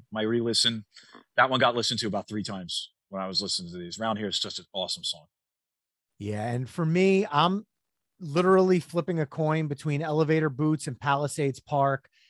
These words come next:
Speaker 2: I'm gonna give the edge, though, to the song that I saw when I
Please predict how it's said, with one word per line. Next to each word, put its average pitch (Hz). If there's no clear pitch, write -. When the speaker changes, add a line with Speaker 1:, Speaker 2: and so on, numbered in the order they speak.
Speaker 2:
I'm 196
gonna 233
give 165
the 165
edge, 156
though, 208
to 185
the 165
song 180
that 170
I 165
saw 170
when 160
I 143